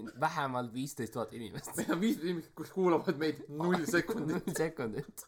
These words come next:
Speaker 1: Nii et selles mõttes see on, see on suur platvorm.
Speaker 2: Jah. Meil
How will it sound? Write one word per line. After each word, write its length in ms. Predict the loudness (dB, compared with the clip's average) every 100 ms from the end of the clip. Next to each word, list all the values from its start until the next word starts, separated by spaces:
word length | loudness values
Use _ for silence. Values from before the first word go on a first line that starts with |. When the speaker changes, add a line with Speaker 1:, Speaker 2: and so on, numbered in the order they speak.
| _ _ -20 _ -20 -20
Speaker 1:
Nii 160 | -6 -6
et 140 | -2
selles 180 | -2 -2
mõttes 280 | -4 -8 -4
see 160 | -2 0
on, 140 | -2
see 140 | -4 -6
on 80 | -2
suur 240 | -2 -2
platvorm. 460 | -4 -4 -8 -10 -10
Speaker 2:
Jah. 240 | -8 -10 -10 _ _
Meil 180 | 0 0